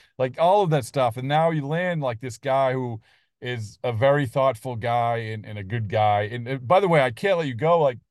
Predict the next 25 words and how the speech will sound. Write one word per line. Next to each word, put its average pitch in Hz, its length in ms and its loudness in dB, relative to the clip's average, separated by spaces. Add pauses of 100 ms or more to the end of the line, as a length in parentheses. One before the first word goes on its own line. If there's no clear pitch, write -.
(400)
without 131 400 0
asking 131 420 -4
you, 110 160 -6
what's 139 300 -6
it, 131 100 -10 (1160)
not 156 200 0
everybody 151 440 2
is 123 100 -6
in 139 100 -4
a 120 80 -6
room 147 240 -2
for 120 260 -8
a 110 160 -8
Chris 123 200 -8
<laughs> - 80 -12 (120)
Sale - 140 -10
trade. - 720 -12 (540)
I 147 60 2
mean, 160 120 4
that 185 160 6
must, 196 240 2
that 143 380 -2
must 220 200 -2
have 170 60 -10
been 120 360 -4